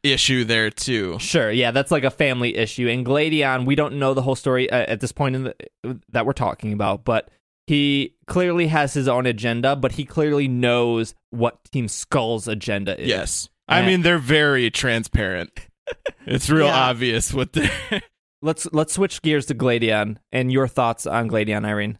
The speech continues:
Speaker 3: Yeah. <sighs> Uh,
Speaker 2: He's a beautiful blonde boy that is in love with Hal, right?
Speaker 3: I mean, maybe.
Speaker 2: <laughs>
Speaker 3: With some Draco Malfoy tease over here.
Speaker 1: See, I just, like, that's the, maybe it's because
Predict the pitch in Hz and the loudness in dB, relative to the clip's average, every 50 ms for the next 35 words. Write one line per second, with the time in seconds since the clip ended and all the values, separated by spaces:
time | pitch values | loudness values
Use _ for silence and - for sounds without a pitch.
0 | _ - 240 254 320 320 311 311 - - - 185 156 - - - - - - _ | _ -12 -4 -2 -2 0 0 -2 -2 -4 -8 -12 -12 -12 -14 -16 -16 -18 -20 _
1 | _ _ _ _ _ _ _ _ _ _ _ _ _ _ _ 196 202 202 196 147 | _ _ _ _ _ _ _ _ _ _ _ _ _ _ _ -4 -2 2 2 4
2 | 143 147 151 151 165 160 160 - 170 147 135 151 147 143 143 147 143 135 139 143 | 4 4 2 2 2 2 2 0 -2 0 2 2 4 4 2 2 2 2 4 4
3 | 143 139 131 123 120 117 113 110 123 120 123 127 127 127 117 123 120 113 - 135 | 4 4 4 2 2 2 2 0 0 2 4 2 2 2 2 2 0 2 2 2
4 | 120 117 113 107 104 113 117 127 139 131 - _ _ _ - 185 202 202 196 190 | 2 2 2 2 2 2 2 2 0 0 -4 _ _ _ -8 -6 -4 -2 -2 0
5 | 185 185 180 165 175 170 165 170 185 202 196 - 180 - 175 165 170 175 202 - | 0 2 2 2 2 2 0 2 2 2 2 4 2 2 2 2 -2 -4 -4 -8
6 | - - - - 392 - - 196 190 202 190 185 180 190 185 190 190 190 190 - | -10 -12 -6 -2 0 0 0 2 2 2 2 2 0 0 0 0 -2 -2 -2 -2
7 | 196 185 180 175 165 175 208 - - 175 165 160 160 - - 160 156 156 151 165 | -4 -2 -2 -2 -2 -2 -2 -4 -4 -4 -4 -4 -4 -6 -6 -4 -4 -2 -2 -2
8 | 156 151 147 151 156 151 156 160 151 156 160 - - - - - 202 208 196 - | -4 -2 -2 -4 -4 -4 -4 -4 -2 -2 -4 -4 -8 -8 -4 0 0 0 2 2
9 | - 196 185 160 208 196 - - 160 165 165 - - 165 165 185 - - - - | -2 -2 0 -2 -2 -2 -2 -2 -2 -2 -2 0 0 0 0 0 -2 -8 -4 -2
10 | 175 160 151 131 127 147 151 160 165 208 208 170 - - - 151 - - - - | 0 0 0 0 0 0 0 0 0 0 -2 -2 -4 -4 -4 -6 -6 -6 -6 -2
11 | 135 127 135 147 147 143 147 - - - - | 0 0 2 0 0 -2 -4 -6 -6 -6 -8